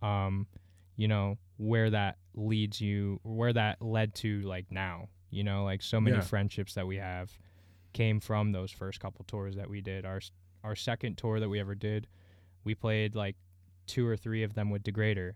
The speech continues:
Speaker 1: and now they're still some of our closest friends.
Speaker 2: Mm-hmm.
Speaker 1: Um, so it's just nice to see, like, you know, you and your friends both progressing, seeing, like, okay, n-,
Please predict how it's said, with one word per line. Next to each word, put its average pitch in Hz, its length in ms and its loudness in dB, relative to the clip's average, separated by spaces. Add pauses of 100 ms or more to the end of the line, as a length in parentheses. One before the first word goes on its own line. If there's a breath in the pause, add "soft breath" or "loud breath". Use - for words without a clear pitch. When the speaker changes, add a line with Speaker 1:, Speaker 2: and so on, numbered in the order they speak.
Speaker 1:
and 104 120 -4
now 92 180 -2
they're 95 120 -6
still 95 320 -4
some 101 220 -4
of 92 100 -6
our 92 100 -8
closest 95 400 -8
friends. 95 460 -4 (280 soft breath)
Speaker 2:
Mm-hmm. 107 260 2
Speaker 1:
Um, 95 400 -4 (1000)
so 127 240 2
it's 131 100 2
just - 240 0
nice 143 220 4
to 117 80 -2
see, 117 280 2
like, 101 380 -2 (200)
you 113 80 0
know, 113 120 4
you 110 280 2
and 107 160 2
your 101 100 0
friends 104 340 -2
both 98 260 -6
progressing, 98 580 -4 (200)
seeing, 104 480 0
like, 98 280 -2
okay, 117 320 2
n-, 107 160 0